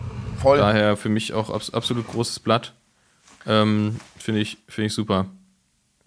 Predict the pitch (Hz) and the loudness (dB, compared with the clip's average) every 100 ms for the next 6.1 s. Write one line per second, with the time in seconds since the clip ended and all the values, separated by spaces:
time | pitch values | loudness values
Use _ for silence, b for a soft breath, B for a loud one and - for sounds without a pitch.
0 | - 113 110 131 123 - 127 147 123 131 | -18 -16 -10 -8 -4 0 0 0 -6 -8
1 | 139 123 127 120 120 117 - 147 156 143 | -10 -8 -8 -4 -4 -4 -6 -8 -4 -4
2 | 139 - 131 123 117 135 156 143 147 139 | -6 -8 -4 0 0 0 -2 -2 -2 0
3 | 117 117 - 139 120 127 127 123 110 147 | 0 -2 -4 -4 -2 -2 -4 -6 -2 -2
4 | 131 120 143 156 151 135 - 139 160 156 | 0 0 0 -2 -4 -8 -8 -8 -6 -4
5 | 139 127 - 113 151 147 139 - 113 123 | -4 -6 -8 -6 -2 -2 -2 -4 -6 -6
6 | 120 | -8